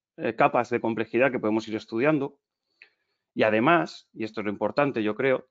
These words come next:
tenemos que intentar integrarlas todas, porque todas están relacionadas entre sí. Al final somos complejos porque somos capaces de regular toda esta información. Cuando, cuando estudiamos el genoma de las cosas, cuando estudiamos el nuestro, el genoma humano, en el año dos mil,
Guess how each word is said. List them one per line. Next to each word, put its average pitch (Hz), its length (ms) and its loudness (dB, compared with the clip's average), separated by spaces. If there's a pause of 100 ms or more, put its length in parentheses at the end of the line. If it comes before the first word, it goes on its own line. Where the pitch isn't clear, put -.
tenemos 117 320 -2
que 147 80 -2
intentar 135 320 2
integrarlas 123 600 2
todas, 143 280 0
porque 107 240 -8
todas 143 320 -2
están 101 240 -6
relacionadas 95 540 -6
entre 90 180 -12
sí. - 240 -14
Al - 460 -20
final 127 260 0
somos 139 300 0
complejos 143 520 0
porque 120 240 -4
somos 127 280 -2
capaces 123 360 0
de 113 120 2
regular 110 640 2 (500)
toda 117 180 2
esta 113 180 0
información. 92 600 -4 (680)
Cuando, 110 580 4
cuando 107 180 2
estudiamos 110 480 0
el 135 120 0
genoma 127 420 4
de 123 100 6
las 117 160 0
cosas, 143 320 -4
cuando 101 200 -6
estudiamos 107 440 -4
el 107 80 -2
nuestro, 127 280 -2
el - 40 -8
genoma 107 320 0
humano, 117 340 4
en 104 120 2
el 101 260 0
año 110 220 4
dos 98 180 -2
mil, 120 340 -4